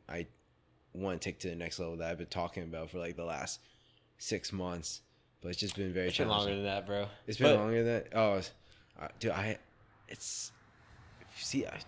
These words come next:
Speaker 1: telling you, like,
Speaker 2: No, it's
Speaker 1: time
Speaker 2: definitely,
Speaker 1: gets
Speaker 2: yeah.
Speaker 1: compressed
Speaker 2: Yeah, yeah, yeah.
Speaker 1: into, like, uh,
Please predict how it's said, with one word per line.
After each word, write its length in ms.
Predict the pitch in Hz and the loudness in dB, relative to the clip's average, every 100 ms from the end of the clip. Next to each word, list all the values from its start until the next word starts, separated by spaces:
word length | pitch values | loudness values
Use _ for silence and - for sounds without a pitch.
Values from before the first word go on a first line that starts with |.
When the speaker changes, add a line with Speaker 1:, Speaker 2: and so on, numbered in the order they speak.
| - | -6
Speaker 1:
telling 280 | 104 127 101 | 0 2 2
you, 80 | 76 | 0
like, 160 | 87 - - - | -2 -4 -12 -2
Speaker 2:
No, 160 | 156 151 | 8 10
it's 100 | 127 | 12
Speaker 1:
time 100 | 143 | 10
Speaker 2:
definitely, 240 | 123 135 113 | 10 10 8
Speaker 1:
gets 180 | 117 | 6
Speaker 2:
yeah. 80 | 110 | 6
Speaker 1:
compressed 760 | 107 98 - 92 - - - - 92 | 4 2 4 4 4 0 -4 -6 -2
Speaker 2:
Yeah, 160 | 101 | 0
yeah, 120 | 101 98 | 0 -2
yeah. 60 | 98 | 0
Speaker 1:
into, 280 | 120 117 123 | 2 4 6
like, 320 | 104 98 - - - - - | 6 4 2 -8 -18 -18 -10
uh, 300 | 90 76 64 | -8 -6 -8